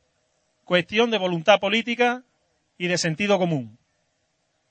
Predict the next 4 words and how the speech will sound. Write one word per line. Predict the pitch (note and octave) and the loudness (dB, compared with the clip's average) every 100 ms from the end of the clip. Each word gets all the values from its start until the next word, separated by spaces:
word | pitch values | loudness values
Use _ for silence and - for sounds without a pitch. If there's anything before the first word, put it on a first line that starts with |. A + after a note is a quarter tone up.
| _ _ _ _ _ _ _ _ _ _ _ _ _ _ _ _ _ _ _ _ _ _ _ _ _ _ - | _ _ _ _ _ _ _ _ _ _ _ _ _ _ _ _ _ _ _ _ _ _ _ _ _ _ -12
No | E3 | -10
hace | F3+ | -6
falta | F3+ G3 F#3+ F#3 E3+ | 2 2 4 4 4
mencionar | F3+ E3 E3 F#3+ G3 G3+ | 0 0 0 4 4 2